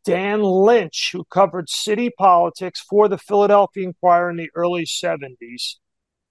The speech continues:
And he helped recommend me to the Philadelphia Inquirer. So I jumped to the Inquirer and covered, uh, New Jersey politics first, and then came across the river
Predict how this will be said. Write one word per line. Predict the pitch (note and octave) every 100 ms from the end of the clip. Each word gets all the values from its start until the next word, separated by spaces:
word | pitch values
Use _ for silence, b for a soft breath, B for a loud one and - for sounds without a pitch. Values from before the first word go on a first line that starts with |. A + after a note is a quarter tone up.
| _ -
And | C#3 C#3+ B2+
he | D3 F#3 F#3
helped | C#3 - F3+ F3 -
recommend | D#3+ D#3+ E3 D3 D#3 E3+ D#3 C#3
me | C#3
to | - D3
the | -
Philadelphia | - D#3+ D3+ C#3+ - C#3+
Inquirer. | B2+ - D3 C3+ A#2 A2+
So | - C3
I | B2+ A#2+
jumped | D#3 D#3+ F3 -
to | E3+
the | C#3 C3
Inquirer | A#2+ - D3 C3+ C3 B2+ - _ _ _ _ _ _ _ _ _ _ _
and | - C3 C3
covered, | D#3+ E3 C#3 C#3+ -
uh, | B2+ B2 - _ _ _
New | D#3+ D#3+
Jersey | C#3 G3 F#3 G3+
politics | - F#3+ F3+ F3+ - E3+ -
first, | - F3+ E3+ - - - _ _
and | C#3+ D3
then | C#3+ D#3+ D#3 - _ _ _ _ _ _ -
came | F3+ F#3
across | F3 F3 E3+ -
the | E3+ D#3
river | E3+ D3+ D3+